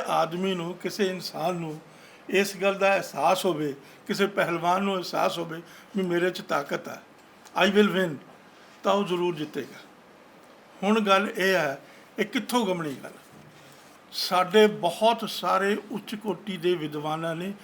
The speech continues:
ਬਹੁਤ ਵੱਡੀਆਂ ਗਲਤੀਆਂ ਕੀਤੀਆਂ, ਬਲੰਡਰਸ ਕੀਤੇ ਆ, ਜਿਹੜੇ ਕਿ ਮਤਲਬ ਜਿੰਨਾ ਉਹਨਾਂ ਨੂੰ ਅਨਫੋਲਡ ਕਰਾਂਗੇ,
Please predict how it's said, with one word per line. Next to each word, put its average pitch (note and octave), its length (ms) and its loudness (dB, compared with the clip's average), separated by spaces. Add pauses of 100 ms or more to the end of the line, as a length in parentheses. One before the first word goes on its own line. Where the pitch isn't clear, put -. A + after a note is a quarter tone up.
(540)
ਬਹੁਤ A#3 640 0
ਵੱਡੀਆਂ F3 460 0
ਗਲਤੀਆਂ F3 460 -2
ਕੀਤੀਆਂ, - 340 -12 (920)
ਬਲੰਡਰਸ A3 680 8
ਕੀਤੇ - 480 -8
ਆ, - 20 -20 (760)
ਜਿਹੜੇ G#3 460 4
ਕਿ G#3 280 2
ਮਤਲਬ G3 500 -2
ਜਿੰਨਾ F#3 380 4
ਉਹਨਾਂ G#3 240 2
ਨੂੰ G#3+ 280 -2
ਅਨਫੋਲਡ F3+ 440 -4
ਕਰਾਂਗੇ, E3+ 600 0